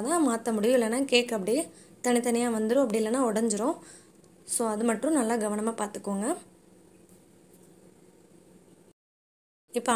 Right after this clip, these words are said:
அடுத்த கேக்கை ஐசிங் பண்ணிடலாம். சுகர் சிரப் போட்டுட்டு க்ரீம் போட்டு நல்லா அப்ளை பண்ணிக்கலாம். இந்த ஃபர்ஸ்ட் லேயர் கேக்ல க்ரீம் மேல நம்ம கொஞ்சம் நட்ஸோ அப்படி இல்லைன்னா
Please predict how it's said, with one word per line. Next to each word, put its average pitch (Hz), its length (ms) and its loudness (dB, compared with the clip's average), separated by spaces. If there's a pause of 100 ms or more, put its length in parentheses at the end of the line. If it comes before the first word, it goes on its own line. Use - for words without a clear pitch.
அடுத்த 285 220 2 (120)
கேக்கை 233 240 2 (120)
ஐசிங் 262 300 2
பண்ணிடலாம். 208 460 -2 (760)
சுகர் 277 300 4
சிரப் 226 240 0
போட்டுட்டு 208 380 -2 (560)
க்ரீம் 294 320 4
போட்டு 220 280 2 (140)
நல்லா 233 260 2 (560)
அப்ளை 262 300 2
பண்ணிக்கலாம். 220 460 -2 (920)
இந்த 240 180 -2
ஃபர்ஸ்ட் 247 260 0
லேயர் 294 180 4 (100)
கேக்ல 226 300 0 (1300)
க்ரீம் 349 320 6
மேல 226 340 2
நம்ம 262 140 4 (140)
கொஞ்சம் 226 280 0
நட்ஸோ 220 400 0
அப்படி 240 180 0
இல்லைன்னா 240 220 0